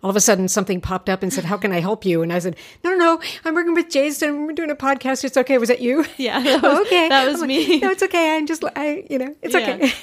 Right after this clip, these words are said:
Speaker 1: okay." <laughs>
Speaker 2: Yeah.
Speaker 1: That's right, though. But that's good, because then people go there just to check it out. Like, if they go to narcononsuncoast dot org, and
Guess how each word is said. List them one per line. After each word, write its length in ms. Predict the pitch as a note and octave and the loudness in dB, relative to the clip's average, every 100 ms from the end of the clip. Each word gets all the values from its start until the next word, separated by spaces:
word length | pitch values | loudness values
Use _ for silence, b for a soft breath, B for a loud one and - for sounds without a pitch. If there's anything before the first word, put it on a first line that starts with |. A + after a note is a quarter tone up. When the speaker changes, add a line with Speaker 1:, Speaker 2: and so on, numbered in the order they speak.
| - G3 | -12 0
Speaker 1:
okay." 580 | C4 D#4 B3+ - B3+ G4 | 0 2 -2 -2 -8 -8
<laughs> 60 | B3 | -8
Speaker 2:
Yeah. 320 | D#4 D4 - - | -6 -6 -8 -4
Speaker 1:
That's 240 | G3+ - | -4 0
right, 200 | A3 A3+ | -2 2
though. 280 | G3+ D#3+ D3+ | 2 2 2
But 120 | A3 | 0
that's 200 | C4+ C#4+ | -2 -4
good, 560 | - F#4+ A#4 A#3 F3+ E3+ | -6 -2 0 2 2 0
because 220 | A3 C4 | 0 2
then 120 | C4 | 2
people 220 | D4+ D4+ | 2 0
go 300 | G#3 F#3 A3+ | -2 0 0
there 180 | D4+ C#4 | 2 0
just 220 | A3 G#3 | -2 -6
to 60 | G3 | -6
check 280 | - G3 G3+ | -4 -4 -2
it 80 | G3 | -2
out. 460 | C#4 E4+ A3+ - - | -2 -4 -6 -8 -4
Like, 260 | G3 F3+ - | -2 0 0
if 300 | F#3+ - - | 0 0 -2
they 100 | F#3+ | 2
go 180 | F#3+ | 4
to 220 | F3 - F3+ | 2 0 0
narcononsuncoast 1200 | E3+ E3 E3 G3 E3+ E3+ - F3+ F3 F3+ D#3+ F#3 | 0 -2 -2 0 0 0 0 -2 0 -2 -2 -4
dot 260 | F3+ F3 - | -4 -4 -2
org, 500 | A3+ D#4 F3 F3+ G#3 b b b b b _ | 0 4 2 0 -4 b b b b b _
and 300 | G#3 G#3 G3+ | 0 2 0